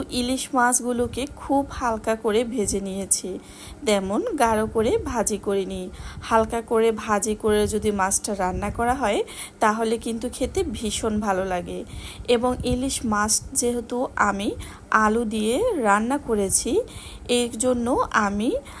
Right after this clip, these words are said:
আলুর গায়ে লবণ হলুদ ঠিক সেমভাবে মাছের গায়ে যেভাবে মাখিয়েছি,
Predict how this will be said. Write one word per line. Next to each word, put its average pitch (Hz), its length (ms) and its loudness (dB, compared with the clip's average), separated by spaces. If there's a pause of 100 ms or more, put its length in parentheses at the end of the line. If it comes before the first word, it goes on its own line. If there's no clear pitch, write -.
(180)
আলুর 220 360 4
গায়ে 214 280 4 (100)
লবণ 220 400 2
হলুদ 233 380 0 (180)
ঠিক 262 340 -2
সেমভাবে 233 720 2 (100)
মাছের 226 440 2
গায়ে 233 280 0
যেভাবে 226 440 -2
মাখিয়েছি, 240 680 -2